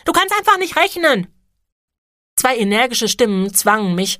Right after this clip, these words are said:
meine Aufmerksamkeit auf den Twist vor mir zu lenken. Bevor sich die anderen Schüler vom Gezeter anstecken ließen,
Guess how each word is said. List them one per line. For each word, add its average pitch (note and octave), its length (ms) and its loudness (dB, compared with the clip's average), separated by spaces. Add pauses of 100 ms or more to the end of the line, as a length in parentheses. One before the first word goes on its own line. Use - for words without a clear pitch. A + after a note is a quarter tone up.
(160)
meine C4 200 0
Aufmerksamkeit G#3+ 720 0
auf F#3 80 -6
den G#3 160 2
Twist G#3 260 0
vor A3+ 180 2
mir D3 120 -4
zu - 140 -6
lenken. C#3 340 -8 (800)
Bevor A#3 280 4
sich A3 100 -6
die G3+ 100 0
anderen G#3+ 320 0
Schüler G#3+ 240 0
vom G3+ 200 0
Gezeter G3 440 2
anstecken F3+ 420 -4
ließen, F3 360 -2